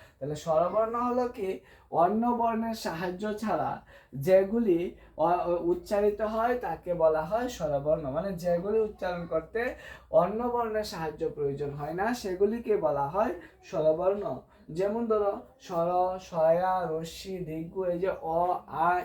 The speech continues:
ই, এই শব্দগুলি উচ্চারণ করতে কি করা হয় না? অন্য বর্ণের উচ্চারণ মানে সাহায্য নিতে হয় না, এই জন্য সেগুলিকে কি বলা হয়? স্বরবর্ণ। বাংলা ভাষায় বারোটি স্বরবর্ণ রয়েছে, তবে লি এর ব্যবহার এখন সাধারণত নেই,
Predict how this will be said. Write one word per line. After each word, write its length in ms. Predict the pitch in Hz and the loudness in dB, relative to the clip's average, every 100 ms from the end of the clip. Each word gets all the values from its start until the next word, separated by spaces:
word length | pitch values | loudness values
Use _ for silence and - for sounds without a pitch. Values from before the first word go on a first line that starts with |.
| 151 | -6
ই, 320 | 170 185 170 | -8 -8 -6
এই 320 | 156 185 196 | 2 2 2
শব্দগুলি 540 | - 151 156 175 196 202 | -2 -8 -6 0 4 4
উচ্চারণ 500 | 175 - 160 160 165 | 2 -2 -2 -2 -6
করতে 480 | 165 - 247 370 - - - - | -8 -8 -6 -6 -8 -20 -20 -10
কি 120 | 359 | -2
করা 260 | 392 403 | 2 2
হয় 200 | 208 214 | 2 0
না? 240 | 247 339 427 - - 185 170 | 0 0 -2 -12 -18 -12 0
অন্য 340 | 170 208 233 | 0 2 0
বর্ণের 380 | 233 214 202 180 | 4 4 4 -2
উচ্চারণ 480 | 170 160 170 160 165 | -2 -4 -4 -4 -2
মানে 240 | 165 160 | -2 -2
সাহায্য 440 | 160 151 156 160 165 | -6 -6 -6 -4 -6
নিতে 280 | 160 151 | -6 -8
হয় 240 | 156 151 156 | -8 -6 -2
না, 240 | 185 277 - - - | -2 -2 -6 -12 -2
এই 140 | 160 | 0
জন্য 280 | 208 220 220 | 2 -2 -4
সেগুলিকে 680 | 180 170 160 165 170 175 170 | -4 -4 -4 -4 -4 -4 -6
কি 160 | 165 | -4
বলা 260 | 156 160 165 | 0 0 2
হয়? 280 | 220 311 392 - _ | 0 0 -2 -16 _
স্বরবর্ণ। 800 | - 147 147 147 170 175 127 - - - 143 | -6 -2 0 4 4 2 -8 -10 -18 -14 -8
বাংলা 320 | 143 160 170 | -2 2 2
ভাষায় 400 | 175 - 233 233 | 2 -2 -2 -2
বারোটি 460 | 170 156 170 220 | 0 0 0 -4
স্বরবর্ণ 640 | 220 208 170 165 165 165 160 | -8 -4 -2 0 0 0 -2
রয়েছে, 440 | 156 175 214 254 | -2 -2 -2 -4
তবে 240 | 214 170 165 | -2 2 2
লি 380 | 151 165 214 240 | 2 -4 0 0
এর 180 | 247 | 0
ব্যবহার 480 | 220 180 170 175 165 | 0 0 0 0 2
এখন 240 | 151 160 147 | 2 -2 -12
সাধারণত 520 | 151 139 143 147 151 | -6 -4 -4 -6 -8
নেই, 380 | 147 160 214 | -8 -4 -4